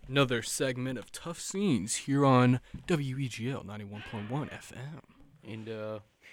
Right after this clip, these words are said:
Speaker 2: so that was the N F C Championship game. Now we're moving to the night game. I don't even know if I wanna. Did you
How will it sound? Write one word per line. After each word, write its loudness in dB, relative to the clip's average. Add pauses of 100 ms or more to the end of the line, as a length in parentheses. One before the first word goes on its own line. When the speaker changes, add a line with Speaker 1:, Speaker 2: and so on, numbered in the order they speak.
(200)
Speaker 2:
so -6
that 10
was 10
the 10
N 8
F 4
C -6
Championship 0
game. 4
Now 4
we're 4
moving 4
to -6
the -4
night -4
game. -6 (260)
I -10
don't 0
even 4
know 6
if 0
I 6
wanna. 0 (540)
Did -6
you 8